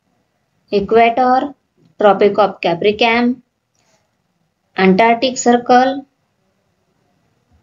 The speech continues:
इंपॉर्टेंट मेरिडियंस है प्राइम मेरिडियन और ग्रीनिच मेरिडियन और मेरिडियन। वन एटी डिग्री मेरिडियन.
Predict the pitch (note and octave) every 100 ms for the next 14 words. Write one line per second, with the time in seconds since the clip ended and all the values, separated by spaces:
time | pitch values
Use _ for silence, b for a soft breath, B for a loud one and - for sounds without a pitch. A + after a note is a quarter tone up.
0 | _ _ _ _ _ _ _ A3+ G#3+ G3+
1 | A3+ A3 A3 F#3+ F#3+ G#3 A3 A#3+ C#4 D#4
2 | - _ - A3 G3 G#3 A3+ A#3+ B3 C4
3 | D4+ D#4+ b b b - G3 G3 G3 G3+
4 | G3+ B3 C4+ C4 C4+ B3+ C4 B3+ C4 C#4
5 | - - A#3+ G3+ F#3+ G3 - G#3 F#3 F3+
6 | F3 F3+ E3 D#3+ - _ _ _ _ _
7 | _ _ - G3+ B3 D4 B3+ G3 G3 F#3
8 | F3 A#3+ G#3+ E3+ E3+ E3+ F3+